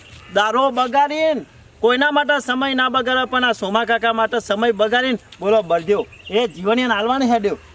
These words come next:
નકર જીવણીઓ ખરો ને મનુષ્ય ઘટતો તો અમે.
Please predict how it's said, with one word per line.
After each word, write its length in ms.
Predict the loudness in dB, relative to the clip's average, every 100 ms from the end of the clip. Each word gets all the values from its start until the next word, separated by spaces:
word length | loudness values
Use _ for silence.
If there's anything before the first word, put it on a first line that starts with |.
| -8
નકર 160 | -2 -2
જીવણીઓ 480 | -2 -2 0 0 0
ખરો 260 | 2 2
ને 180 | 2 -2 -4 -16 -4
મનુષ્ય 400 | 0 0 0 2
ઘટતો 400 | 2 0 -2 0
તો 140 | 0
અમે. 340 | 0 -2 -4